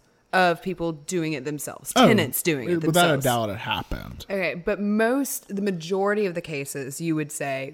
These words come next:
Speaker 1: were actually the landlords doing it.
Speaker 2: There were many, many, many, many cases of it. The Village Voice did an investigatory piece in the nineteen eighties, and they found that over the last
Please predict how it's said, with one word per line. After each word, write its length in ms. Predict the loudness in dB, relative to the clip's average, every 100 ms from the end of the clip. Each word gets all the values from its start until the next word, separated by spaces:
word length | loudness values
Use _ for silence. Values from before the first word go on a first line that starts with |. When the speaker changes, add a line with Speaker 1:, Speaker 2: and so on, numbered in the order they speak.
| -4
Speaker 1:
were 180 | -2 0
actually 480 | 0 -2 -6 -4
the 140 | -4 -6
landlords 720 | -4 -2 -2 -4 -6 -8 -10
doing 160 | -12 -16 -20 -20
it. 100 | -20 _ _ 0
Speaker 2:
There 100 | 4
were 80 | 6
many, 400 | 6 6 6 6
many, 280 | 4 4 2
many, 460 | 4 6 8 8 8
many 340 | 6 4 2
cases 540 | -2 -2 -2 -2 -6 0
of 160 | 2 2
it. 120 | -2 -10 -4
The 120 | 2 8
Village 340 | 10 10 8
Voice 520 | 6 8 10 10 8
did 220 | 6 4 4
an 80 | 4
investigatory 680 | 6 6 4 2 2 2 2
piece 320 | 2 2 2
in 120 | 2
the 60 | 2
nineteen 300 | 0 -2 -6 _
eighties, 640 | -2 2 0 -2 -8 -10 -10 _
and 80 | 6
they 100 | 6
found 220 | 8 6
that 60 | 6
over 80 | 6
the 80 | 4
last 400 | 4 2 0